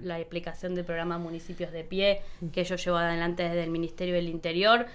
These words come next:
Speaker 1: que, por ejemplo, para Bariloche va a redundar en treinta millones de inversión para espacios públicos, pero en otros municipios hemos gestionado maquinaria,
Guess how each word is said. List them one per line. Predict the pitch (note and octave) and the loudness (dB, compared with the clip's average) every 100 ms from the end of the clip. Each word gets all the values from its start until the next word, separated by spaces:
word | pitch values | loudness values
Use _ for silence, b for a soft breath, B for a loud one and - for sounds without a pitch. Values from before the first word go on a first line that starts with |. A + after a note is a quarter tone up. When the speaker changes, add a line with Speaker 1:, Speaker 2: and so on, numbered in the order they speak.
| B B B - - - | B B B -18 -20 -2
Speaker 1:
que, | F3+ E3+ | 2 2
por | - D#3+ | 0 -4
ejemplo, | - F3 F3 | -2 0 2
para | F3 E3+ | 2 0
Bariloche | E3+ E3+ F3 F3+ F#3 F#3 | 0 2 2 2 2 0
va | E3+ | 2
a | |
redundar | E3+ E3+ E3 E3+ E3 E3+ | 0 -2 -2 0 0 0
en | E3 | -2
treinta | E3 E3+ E3+ E3 | -2 -2 -2 -4
millones | E3 D#3+ F3 F3 | -4 -4 -2 -2
de | E3 | -2
inversión | E3 D#3+ - F3 E3+ | -2 -4 -2 -4 -2
para | E3+ | -4
espacios | E3 - E3 F#3 | -8 -10 -6 -8
públicos, | F3 A#3+ A#3+ A3+ G3 G3 F#3 | -4 -2 0 -2 -2 -6 -4
pero | - E3+ F3+ | -4 0 2
en | F#3+ | 2
otros | F#3 F#3 | -2 -4
municipios | F3 E3+ E3+ - F3 F3+ F3 - B B | -2 -2 -2 -6 -4 -2 -2 -6 B B
hemos | - F3+ | -2 0
gestionado | E3+ - E3+ F3 E3+ E3+ | -2 -6 -4 -2 0 0
maquinaria, | E3+ D#3+ E3+ G3+ A3+ A3 G3 F#3+ F#3 | -4 -6 -2 2 4 4 4 2 2